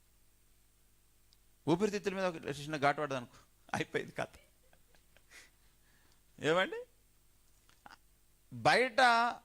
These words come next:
క్రైస్తవునికి మనకి ఎంత పెద్ద గాయమైనా పెద్ద సమస్య లేదు, కానీ అంతరంగ క్రైస్తవునికి చిన్న గాయం అయితే కూడా అది చాలా పెద్ద ఎఫెక్ట్ అవుతుంది.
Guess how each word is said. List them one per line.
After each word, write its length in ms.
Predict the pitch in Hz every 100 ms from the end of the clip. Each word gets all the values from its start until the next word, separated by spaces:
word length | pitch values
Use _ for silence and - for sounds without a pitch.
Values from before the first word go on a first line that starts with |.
| _ _ _
క్రైస్తవునికి 1040 | - 160 208 - 214 202 196 190 202 208 - _ _ _
మనకి 180 | 147 160
ఎంత 240 | 147 180 220
పెద్ద 160 | 190
గాయమైనా 520 | 208 180 180 180 180
పెద్ద 240 | 185 160 156
సమస్య 400 | 147 143 165 151
లేదు, 340 | 131 135 123 - _ _ _ _ _ _ _ _ _ -
కానీ 140 | 139
అంతరంగ 540 | - 151 170 202 220 220
క్రైస్తవునికి 580 | 175 175 170 180 170
చిన్న 300 | 156 151 147
గాయం 400 | 151 135 135 135
అయితే 200 | 131 123
కూడా 160 | 117 127
అది 140 | 117 -
చాలా 200 | 101 117
పెద్ద 280 | 131 117 107
ఎఫెక్ట్ 320 | 113 107 -
అవుతుంది. 380 | 107 104 90 101